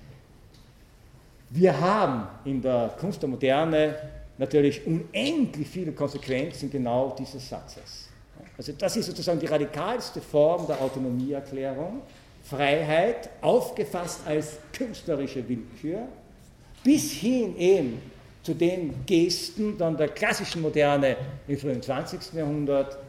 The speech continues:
dass alles das ein Kunstwerk ist, was ein Künstler zu einem Kunstwerk erklärt. Egal, was andere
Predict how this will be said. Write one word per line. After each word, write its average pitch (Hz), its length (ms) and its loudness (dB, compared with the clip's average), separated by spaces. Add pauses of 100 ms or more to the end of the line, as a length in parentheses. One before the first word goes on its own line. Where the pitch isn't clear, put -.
(340)
dass 135 240 -4
alles 214 420 2
das 147 340 2
ein 127 140 -2
Kunstwerk 143 540 -4
ist, 135 220 -4
was 123 160 -6
ein 113 120 -8
Künstler 123 400 -4
zu 120 120 -8
einem 104 180 -8
Kunstwerk 107 640 -8 (300)
erklärt. - 380 -10 (920)
Egal, 156 540 2 (320)
was 127 200 -6
andere 120 480 -2